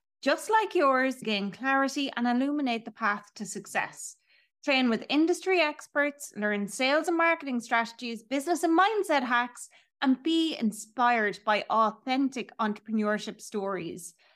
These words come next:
As your host, I'll share the no-nonsense advice that accelerated my journey from boring bank manager to industry thought leader in marketing and customer experience.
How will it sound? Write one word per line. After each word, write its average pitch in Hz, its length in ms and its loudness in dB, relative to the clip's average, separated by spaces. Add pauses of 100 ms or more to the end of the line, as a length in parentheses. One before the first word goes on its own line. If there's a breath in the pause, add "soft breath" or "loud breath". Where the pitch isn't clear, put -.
(260 soft breath)
As 311 160 0
your 349 140 2
host, 262 400 0
I'll 349 220 4
share 311 280 0
the 277 60 0
no-nonsense 285 920 -2
advice 214 500 0
that 208 120 -6
accelerated 262 680 0
my 262 280 2
journey 233 420 0
from 196 340 0
boring 359 420 2
bank 254 240 2
manager 226 520 2
to 220 200 -6
industry 302 560 -4
thought 233 280 2
leader 214 320 0
in 190 120 -4
marketing 226 460 -2
and 240 100 -4
customer 226 320 -2
experience. 277 840 -2